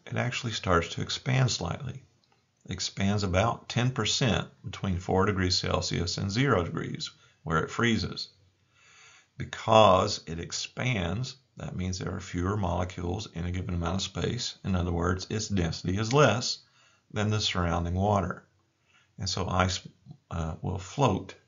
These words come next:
in water. Now, this applies no matter how big the ice is. It's not a matter of overall weight, it's the ratio of weight to volume. Seeing as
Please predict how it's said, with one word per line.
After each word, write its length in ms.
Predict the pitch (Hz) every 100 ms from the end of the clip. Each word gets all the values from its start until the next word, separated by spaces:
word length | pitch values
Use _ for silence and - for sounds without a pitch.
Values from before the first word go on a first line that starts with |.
| -
in 160 | 87
water. 420 | 85 82 - - - _ _ _ _ _ _ _ _ _ _ _ _ _ _ _ _ _ _ _ _ -
Now, 340 | 92 87 85 -
this 200 | 95 -
applies 480 | - 98 95 95 95
no 100 | 95
matter 360 | 92 95 104 -
how 240 | 90 101
big 440 | 87 80 107 131
the 160 | 92 92
ice 300 | 85 87 -
is. 300 | - - -
It's 140 | -
not 220 | 107 113 143
a 40 |
matter 380 | 107 98 95 87
of 220 | 92 - _ _
overall 520 | 101 95 90 82 -
weight, 460 | 92 123 113 - - -
it's 140 | -
the 120 | - 92
ratio 800 | 104 151 160 - - - - -
of 200 | 110 87
weight 460 | 87 92 101 - -
to 100 | 95
volume. 600 | 95 110 113 78 - - - _ _ _ _ _ _ _ _ _ _ _ _ _ _ _ _ _ _ _ _ _ _ _ _ _
Seeing 340 | - 170 165 95
as 260 | 85 85